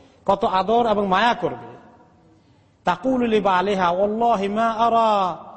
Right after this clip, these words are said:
ফিল জান্নাতি শাইআন আহসানা মিনকা, স্বামীকে বলবে যে, "জান্নাতের মধ্যে তোমার চেয়ে সুন্দর আর কিছু আমার নজরে পড়ে না।" "ওয়ালা ফিল জান্নাতি শাইআন আহাব্বু ইলাইয়া মিনকা", জান্নাতের আর কোন জিনিস এত আকর্ষণীয় নয়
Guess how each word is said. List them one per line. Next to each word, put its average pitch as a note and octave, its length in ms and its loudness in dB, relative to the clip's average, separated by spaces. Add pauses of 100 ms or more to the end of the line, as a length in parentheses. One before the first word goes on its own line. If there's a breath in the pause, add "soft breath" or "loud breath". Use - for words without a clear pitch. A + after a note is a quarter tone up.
(140)
ফিল G#3+ 160 -2
জান্নাতি G#3 400 -2
শাইআন G#3+ 360 -4
আহসানা F#3+ 420 -6
মিনকা, D#3 380 -4 (560 soft breath)
স্বামীকে F#3 360 -2
বলবে E3+ 200 -2
যে, D#3+ 100 -2
"জান্নাতের E3 480 -4
মধ্যে D#3+ 400 -6 (380 loud breath)
তোমার G#3+ 260 0
চেয়ে F#3+ 160 -6
সুন্দর F3+ 420 -6
আর F3 140 -2
কিছু F3+ 260 -8
আমার D3+ 180 -4
নজরে C3+ 280 -4
পড়ে A#2+ 240 -12
না।" G#2 80 -18 (1700 soft breath)
"ওয়ালা A3 260 2
ফিল A3+ 200 -6
জান্নাতি A#3+ 420 0 (720)
শাইআন A3 400 0
আহাব্বু A3 460 -2
ইলাইয়া B3+ 400 2
মিনকা", B3+ 420 2 (580 loud breath)
জান্নাতের A3 440 0
আর G#3+ 240 0
কোন B3 420 0
জিনিস B3 300 2
এত A3+ 260 -2
আকর্ষণীয় A#3 800 -2
নয় F3+ 240 0